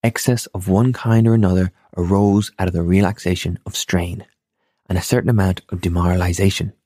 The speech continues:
took place." It was said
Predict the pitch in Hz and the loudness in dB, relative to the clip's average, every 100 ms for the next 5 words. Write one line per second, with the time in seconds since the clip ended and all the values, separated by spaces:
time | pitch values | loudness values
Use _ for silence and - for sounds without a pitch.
0 | _ - _ - - - - _ _ _ | _ -20 _ -14 -14 -14 -20 _ _ _
1 | _ _ _ _ _ _ _ _ _ _ | _ _ _ _ _ _ _ _ _ _
2 | _ _ _ _ _ _ _ _ _ _ | _ _ _ _ _ _ _ _ _ _
3 | _ _ _ 120 110 113 - 156 156 | _ _ _ -2 0 0 2 2 0